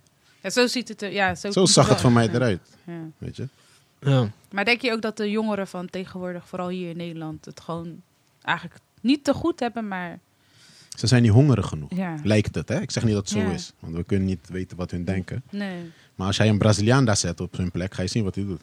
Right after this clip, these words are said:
Speaker 2: Hij
Speaker 1: Ja.
Speaker 2: vreet het veld op.
Speaker 1: Ja.
Speaker 3: Ja, er komt de andere generatie voetballers aan, weet je. We zijn nu wat meer, iedereen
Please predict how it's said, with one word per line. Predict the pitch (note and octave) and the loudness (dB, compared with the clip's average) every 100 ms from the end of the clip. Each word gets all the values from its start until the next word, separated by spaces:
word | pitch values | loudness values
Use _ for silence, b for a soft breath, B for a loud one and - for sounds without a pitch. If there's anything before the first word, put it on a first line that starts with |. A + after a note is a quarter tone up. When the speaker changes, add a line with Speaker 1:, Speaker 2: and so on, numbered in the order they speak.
| _ | _
Speaker 2:
Hij | - | -10
Speaker 1:
Ja. | G3 | -2
Speaker 2:
vreet | B2+ G2+ | -2 -2
het | G2 | -4
veld | A2+ A2 | -8 -8
op. | G#2+ - _ _ _ | -12 -16 _ _ _
Speaker 1:
Ja. | F#3 F3 - _ _ _ _ b b b b b b - _ | -14 -14 -18 _ _ _ _ b b b b b b -20 _
Speaker 3:
Ja, | C3+ C3+ | -2 0
er | - | 0
komt | D3 | 0
de | E3 | 2
andere | D3+ D#3 | 6 8
generatie | E3+ D3+ D#3 D3 | 10 10 10 8
voetballers | F#3+ D#3+ D3 B2 | 10 12 12 10
aan, | B2 B2+ | 4 0
weet | C#3 | 0
je. | C#3 | -2
We | |
zijn | B2 C3+ | -4 -4
nu | C3 | -4
wat | C3 B2 | -4 -4
meer, | C3 B2+ B2+ B2 - | -4 -2 -2 -6 -8
iedereen | C#3 C3+ B2+ | -6 -4 -6